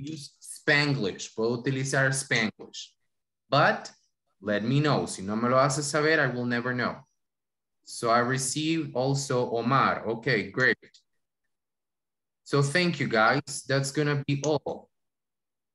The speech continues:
All right, so those are the only ones that I'm going to receive.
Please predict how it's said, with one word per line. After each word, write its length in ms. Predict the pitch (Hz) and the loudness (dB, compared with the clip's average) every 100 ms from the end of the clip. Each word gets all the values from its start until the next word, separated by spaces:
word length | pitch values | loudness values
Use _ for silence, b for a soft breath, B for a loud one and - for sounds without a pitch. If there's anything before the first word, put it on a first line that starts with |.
| _ _ _ _ _ _ 117 | _ _ _ _ _ _ -2
All 100 | 123 | 2
right, 340 | 113 104 - | 2 0 -12
so 320 | - 87 - _ _ _ _ _ | -8 -8 -8 _ _ _ _ _
those 240 | 135 143 | 0 2
are 100 | 165 | 0
the 100 | 147 | 2
only 240 | 135 143 147 | 2 2 2
ones 260 | 143 147 | 2 2
that 100 | 139 | 2
I'm 120 | 127 123 | 0 0
going 220 | 131 135 | 0 0
to 120 | 139 | 0
receive. 520 | 131 127 165 185 226 | -4 -2 -2 0 -2